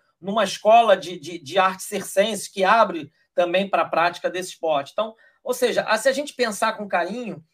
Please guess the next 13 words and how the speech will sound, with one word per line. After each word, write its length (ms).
dá 220
pra 160
desenvolver 800
em 220
parceria. 520
Eu 100
vejo 340
como 340
em 160
parceria 640
com 100
outros 300
institutos. 560